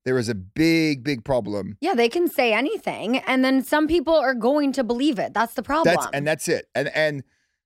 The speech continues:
Speaker 1: you guys never had this ten years ago. This wasn't the case with social media and the impact that you
Speaker 2: It
Speaker 1: guys
Speaker 2: was
Speaker 1: have.
Speaker 2: not as
Speaker 1: And I
Speaker 2: much,
Speaker 1: think
Speaker 2: no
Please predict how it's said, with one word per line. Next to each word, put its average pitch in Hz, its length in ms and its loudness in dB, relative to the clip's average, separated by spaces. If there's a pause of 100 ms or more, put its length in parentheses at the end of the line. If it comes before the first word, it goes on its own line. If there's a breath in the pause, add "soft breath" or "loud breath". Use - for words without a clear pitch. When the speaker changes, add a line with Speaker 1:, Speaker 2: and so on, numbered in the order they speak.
Speaker 1:
you 165 180 -4
guys 220 220 0
never 196 120 0
had 170 200 -2
this 160 340 -4
ten 202 180 -2
years 196 220 -2
ago. 131 240 2
This 131 180 -2
wasn't 151 280 0
the 120 80 -6
case 147 360 -2
with 110 100 -8
social 117 360 -4
media 123 440 2
and 113 160 -2
the 113 140 -2
impact 123 360 -4
that 90 60 -12
you - 120 -6
Speaker 2:
It - 20 0
Speaker 1:
guys 104 120 2
Speaker 2:
was 196 80 0
Speaker 1:
have. 202 320 4
Speaker 2:
not 208 360 4
as 180 200 0
Speaker 1:
And 151 80 2
I 156 80 4
Speaker 2:
much, 165 160 0
Speaker 1:
think 175 160 0
Speaker 2:
no 196 40 -2